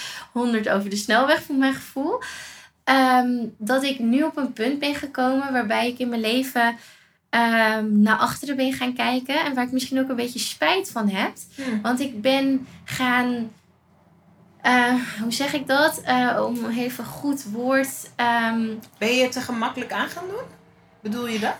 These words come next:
Speaker 1: Nee, ik ben dus nu gaan kijken of ik misschien strategisch te
Speaker 2: Oh.
Speaker 1: werk moet gaan.
Speaker 2: Oh, how interesting. Ik denk dat veel ondernemers dit herkennen.
Speaker 1: En dat is niet goed. Want ik handel altijd op, op intuïtie.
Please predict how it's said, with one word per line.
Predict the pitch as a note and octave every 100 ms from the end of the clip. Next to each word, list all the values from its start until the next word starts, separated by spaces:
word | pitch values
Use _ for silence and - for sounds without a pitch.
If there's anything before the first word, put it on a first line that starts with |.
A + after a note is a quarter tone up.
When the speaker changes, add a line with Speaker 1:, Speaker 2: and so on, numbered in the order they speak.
| -
Speaker 1:
Nee, | A3+ A#3 A#3 A#3+ D4 F#4 A#4+
ik | C4 G#3+
ben | C#4 C#4+
dus | C4
nu | B3+ C4 F#4+
gaan | - C4
kijken | B3+ A#3+ D4 E4 D#4+ E4
of | D4
ik | C#4+ C4+
misschien | C4+ - D4+
strategisch | D4 - B3+ B3+ C4+ D4+ B3 - - - - -
te | B3
Speaker 2:
Oh. |
Speaker 1:
werk | G#3+ F4 C5+ G4+
moet | A3+ G#3
gaan. | - G3 F3 E3+ E3
Speaker 2:
Oh, | E3 G#4+ G#4 F#4
how | D#4 E4+ -
interesting. | D#4 G4+ G4+ C4 - G#3
Ik | - C4+
denk | C#4+
dat | C4+ C4+
veel | D#4+
ondernemers | C#4 C4 B3+ A#3+ G#3+
dit | G#3+
herkennen. | G3 - G3 E3+ -
Speaker 1:
En | C4+
dat | D4
is | D4 D4
niet | D4+ D4
goed. | - G#4 A4 - - - -
Want | B3 C4+ C4+
ik | D#4 D4
handel | B3 G#3 G#3+ D4+ F4+ B3+ G#3+
altijd | G#3+ G#3+ A3 F#3 F3 G#3 D4+ - - -
op, | - - _
op | B3+ -
intuïtie. | C4+ A#3 G#3 F#3 F#3+ - A#3 D4+